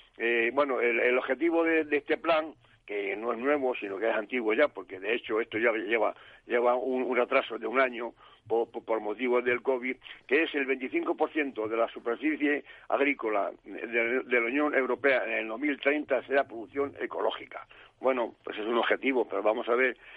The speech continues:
eh, eh, dice, dice ta-, también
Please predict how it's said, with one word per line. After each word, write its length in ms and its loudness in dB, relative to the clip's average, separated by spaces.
eh, 800 2
eh, 520 2
dice, 280 4
dice 300 0
ta-, 200 0
también 480 0